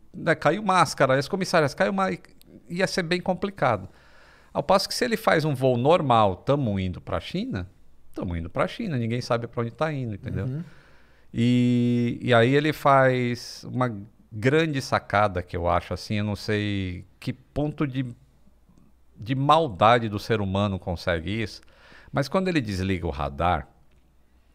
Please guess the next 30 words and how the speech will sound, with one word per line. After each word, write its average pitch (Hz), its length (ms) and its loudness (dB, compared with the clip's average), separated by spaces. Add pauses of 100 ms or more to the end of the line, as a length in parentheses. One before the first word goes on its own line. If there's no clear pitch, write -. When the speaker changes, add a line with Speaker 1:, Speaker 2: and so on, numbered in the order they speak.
(200)
Speaker 1:
a, 104 80 2
o 120 240 0
que - 140 -2
acontece 131 760 2
é 113 60 -2
que 101 400 -4 (420)
o 110 120 4
avião 123 360 2
para 147 340 4
de 131 120 -2
dar 113 160 4
informação 110 800 -2
pro 101 180 -10
controle 98 460 -6
de 85 120 -8
tráfego 90 420 -2
aéreo, 92 540 2
de 85 160 -10
velocidade, 95 1040 0
de 85 240 -8
altitude 110 800 -4
e 107 40 -4
tudo 127 260 -8
mais. 85 400 -4 (960)
E 110 140 -4
isso 120 180 0
é - 20 6
o 127 60 4
radar 113 360 2
secundário. 101 640 -2